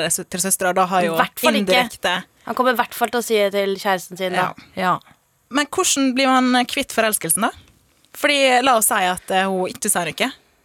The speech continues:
Speaker 1: Kan det hende at forelskelsen aldri går over? Kan det skje? Jeg har jo hørt eller lest om folk som bare, "Å, jeg har vært forelsket i hele livet", og ikke sant?
Speaker 3: Ja. Vet ikke, det er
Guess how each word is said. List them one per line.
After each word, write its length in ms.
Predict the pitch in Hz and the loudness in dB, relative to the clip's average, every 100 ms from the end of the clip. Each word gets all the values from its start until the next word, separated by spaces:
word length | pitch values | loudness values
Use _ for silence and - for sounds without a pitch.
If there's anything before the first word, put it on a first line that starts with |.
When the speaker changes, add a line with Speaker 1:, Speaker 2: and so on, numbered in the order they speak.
| - | -14
Speaker 1:
Kan 420 | - 233 185 185 | -4 -2 -2 -2
det 100 | 180 | -2
hende 240 | 180 190 403 | -2 -2 -2
at 140 | 285 - | -2 -4
forelskelsen 640 | - 185 180 - 160 170 - _ | -2 -2 -2 -4 -6 -6 -10 _
aldri 320 | 185 185 180 170 | -4 -2 -2 0
går 100 | 170 | 2
over? 220 | 175 233 - _ _ _ _ _ _ _ _ _ _ - | 2 0 -2 _ _ _ _ _ _ _ _ _ _ -2
Kan 180 | 220 | 0
det 140 | 226 262 | 2 2
skje? 120 | 285 466 - _ _ _ - | 0 -2 -10 _ _ _ 2
Jeg 80 | |
har 80 | 247 | 4
jo 100 | 277 | 4
hørt 260 | 339 247 214 | 4 2 0
eller 180 | - 202 | -2 0
lest 300 | 185 156 - | 0 -2 -2
om 140 | 196 233 | -2 -4
folk 200 | - 202 | -4 -4
som 160 | 202 | -4
bare, 180 | 196 185 | -2 0
"Å, 80 | 175 | 2
jeg 60 | 339 | 2
har 80 | |
vært 160 | 320 - | 0 -2
forelsket 320 | 330 330 - | -2 -2 0
i 320 | 269 277 269 269 - - - - - | 0 2 0 -4 -12 -20 -20 -8 0
hele 300 | 339 370 302 | 2 2 2
livet", 580 | 330 339 269 269 269 262 | 4 2 2 2 4 4
og 60 | 247 | 2
ikke 100 | 262 | 2
sant? 220 | 240 220 | 0 0
Speaker 3:
Ja. 300 | 190 185 190 196 - - - _ _ | -2 -4 -8 -12 -20 -20 -20 _ _
Vet 120 | 233 220 | -12 -6
ikke, 260 | 226 190 - | -6 -6 -8
det 200 | 185 - | -10 -10
er 140 | - | -12